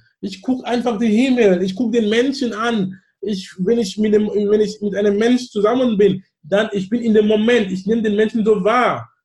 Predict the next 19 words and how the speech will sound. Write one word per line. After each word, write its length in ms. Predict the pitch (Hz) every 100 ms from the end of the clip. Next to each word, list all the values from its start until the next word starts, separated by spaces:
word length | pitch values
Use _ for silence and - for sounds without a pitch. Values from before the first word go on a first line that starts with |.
| -
ich 220 | 190 143
höre 360 | 233 254 240
zu. 520 | - - 254 226 123 - _ -
Verstehst 360 | 190 240 247
du? 100 | 214
Wenn 100 | 196
du 80 | 208
wirklich 180 | 262 269
in 60 |
dem 80 | 240
Moment 320 | 226 254 254
bist, 340 | 294 269 - _ _ _
dann 160 | 214 214
wenn 120 | 226
du 100 | 220
wirklich 200 | 311 294
in 60 | 247
dem 140 | 233
Moment 460 | 254 254 320 392